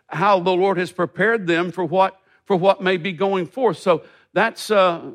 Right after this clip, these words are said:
you know, that, that's not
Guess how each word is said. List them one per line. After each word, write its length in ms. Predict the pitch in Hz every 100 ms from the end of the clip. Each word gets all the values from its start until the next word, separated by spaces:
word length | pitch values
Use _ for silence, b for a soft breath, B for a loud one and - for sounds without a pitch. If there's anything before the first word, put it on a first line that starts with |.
| 370 - - 180 180 _ _ _ _
you 140 | 208 214
know, 140 | 147
that, 340 | 147 175 151 b b b
that's 460 | - 131 180 202 -
not 480 | 196 220 196 -